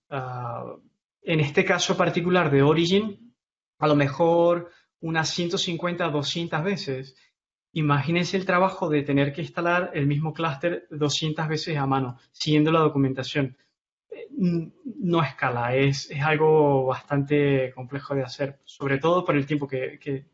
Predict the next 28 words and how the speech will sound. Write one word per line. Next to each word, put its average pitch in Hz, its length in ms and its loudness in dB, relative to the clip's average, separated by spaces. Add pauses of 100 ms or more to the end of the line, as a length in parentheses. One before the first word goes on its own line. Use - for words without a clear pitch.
tomaría. 135 440 -2 (400)
Entonces, 190 200 0
bueno, 196 300 2 (240)
en 156 120 -2
este 170 180 -2
caso, 226 420 0 (320)
eh, 147 420 2
Cube 175 220 0
init 202 380 2 (200)
surge 202 540 2
de 202 80 6
la 202 140 4
necesidad 202 640 -2 (200)
de 151 440 0
demostrar 156 560 0
la 180 100 0
validez 175 420 0
de 156 200 -2
un, 143 480 -4
de 143 100 0
un 143 420 -2
experimento 156 480 -4
científico, 135 800 -8
porque 147 280 -2
nosotros 160 420 -2
tenemos 180 300 0
que 185 200 0
demostrar 208 560 0